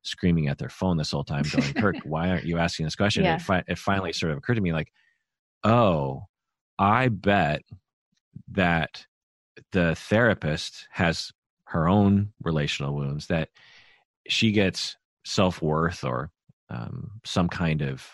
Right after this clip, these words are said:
Speaker 1: uh, need met by having people depend on her." And although there's nothing wrong with that, there's nothing wrong with, um, I mean, I, every therapist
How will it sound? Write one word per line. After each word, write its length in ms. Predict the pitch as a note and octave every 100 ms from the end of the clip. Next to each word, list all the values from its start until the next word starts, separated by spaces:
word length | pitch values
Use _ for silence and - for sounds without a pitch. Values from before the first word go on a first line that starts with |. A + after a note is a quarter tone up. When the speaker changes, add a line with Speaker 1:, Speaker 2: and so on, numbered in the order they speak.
| _ _ - _ _ _ _ _ -
Speaker 1:
uh, 320 | C2 A1 A1+ -
need 760 | E2+ E2+ E2+ F#2 F#2 F#2 E2+ -
met 400 | D2+ C#2+ - - _ _ _ _
by 560 | F2+ E2 D#2+ D#2+ D#2+ F2 _ _ _ _
having 440 | - G#2 G2 F#2+ F2+
people 280 | F#2 E2+ D2
depend 440 | - - G2 F2+
on 140 | B1+
her." 360 | - - - - _ _ _ _ _ _ -
And 480 | F#2 F2 E2 E2 - - F#2
although 580 | F#2 F#2+ F2 E2+ E2 - _ -
there's 180 | F2+ G2+
nothing 240 | F2 D#2+
wrong 300 | E2+ F#2 G2
with 160 | F2+ -
that, 200 | C#2+ C#2+
there's 160 | E2+
nothing 200 | F2+ E2
wrong 300 | E2 E2+ E2+
with, 400 | D#2+ D#2 - - _ _ -
um, 340 | - - - -
I 80 |
mean, 160 | F#2 F2
I, 160 | F2 F2+
every 260 | G2+ F#2+ F#2
therapist 580 | F#2 D#2+ D#2 D#2 -